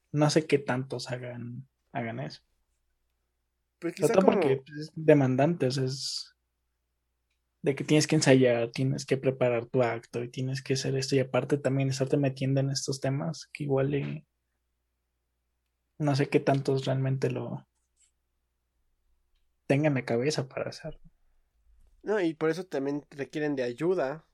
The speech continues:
Speaker 2: porque un, un agente como tal solito no lo puede hacer, sino más bien es,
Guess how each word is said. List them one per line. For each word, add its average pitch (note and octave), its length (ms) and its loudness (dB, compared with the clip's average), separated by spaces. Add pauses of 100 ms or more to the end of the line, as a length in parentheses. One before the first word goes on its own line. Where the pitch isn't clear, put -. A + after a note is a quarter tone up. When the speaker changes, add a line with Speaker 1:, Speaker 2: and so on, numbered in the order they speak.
(800)
Speaker 2:
porque D3+ 220 -6
un, D#3+ 160 -2
un F3+ 140 2
agente F3+ 420 0
como C#3+ 200 -8
tal D3+ 160 -4
solito D3 320 -10
no D#3 100 -6
lo B2+ 120 -6
puede C#3 220 -6
hacer, F3 240 -8
sino C#3 200 -6
más C3+ 180 -2
bien C3+ 160 -4
es, C3 180 -4